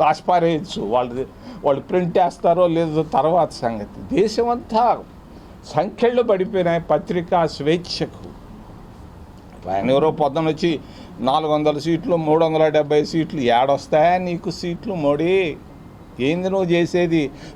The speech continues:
పొద్దున లేసి కులాల మధ్య తగాదాలు. ఎందుకయ్యా నీకు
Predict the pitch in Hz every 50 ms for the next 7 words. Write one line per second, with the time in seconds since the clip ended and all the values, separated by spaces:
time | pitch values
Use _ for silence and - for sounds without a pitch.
0 | - - 160 151 147 165 160 156 156 156 165 185 180 - 202 190 170 - - 156
1 | 170 170 175 175 170 170 160 151 143 139 151 151 135 113 - - - - - -
2 | - - - - - - - - - - - - - 147 143 143 139 151 147 139
3 | 143 135 123 120 117 107 - - - - - - - - - - - - - -
4 | - - - - - - - 135 135 135 139 147 160 156 175 175 160 147 135 123
5 | 117 - 165 -